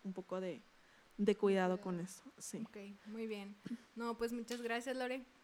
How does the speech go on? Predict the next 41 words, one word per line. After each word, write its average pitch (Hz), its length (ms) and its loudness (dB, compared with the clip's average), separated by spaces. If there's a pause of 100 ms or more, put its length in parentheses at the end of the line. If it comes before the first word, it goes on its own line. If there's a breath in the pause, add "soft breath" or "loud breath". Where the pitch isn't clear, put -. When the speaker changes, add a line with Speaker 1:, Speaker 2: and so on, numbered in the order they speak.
(160)
Speaker 2:
Este, 214 460 -2
gracias 233 300 2
a 269 160 2
todas 240 200 4
las 269 120 -2
personas 240 480 -4
que, 247 260 0
que 240 100 -2
terminaron 247 580 0
este 294 180 -4
podcast 269 600 0
con 240 160 0
nosotros. 233 600 0 (420 loud breath)
Eh, 208 260 -2
gracias 269 400 6
por 320 160 0
seguir 247 300 2
aquí, 269 500 -2
por 220 680 0 (520 loud breath)
darnos 262 580 6
ese 285 200 4
apoyo 269 480 6
y 262 180 2
ese 262 240 0
ánimo 277 520 -2 (160)
que 220 120 -2
nos 220 180 -2
han 226 120 0
estado 262 340 4
<laughs> - 20 4
mandando 240 420 2
mensajes, 233 580 0
que 240 140 4
estuvo 240 240 0
muy 233 180 -2
divertido, 233 760 0
que 226 80 -4
les 214 180 -2
ha 208 80 -2
gustado. 214 480 2
Esperemos, 233 640 2